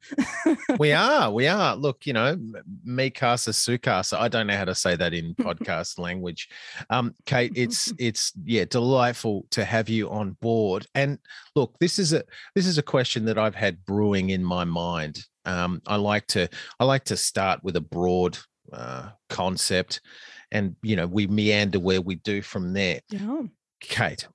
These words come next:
Speaker 2: you have a broad clinical experience. You have a, uh, quite a, quite a advanced level of practice in Buddhism, which you also, uh,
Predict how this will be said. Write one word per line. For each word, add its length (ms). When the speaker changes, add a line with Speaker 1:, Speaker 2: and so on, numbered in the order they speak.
Speaker 2:
you 180
have 360
a 140
broad 840
clinical 460
experience. 920
You 200
have 380
a, 460
uh, 520
quite 460
a, 280
quite 320
a 160
advanced 760
level 480
of 200
practice 760
in 260
Buddhism, 540
which 280
you 220
also, 640
uh, 260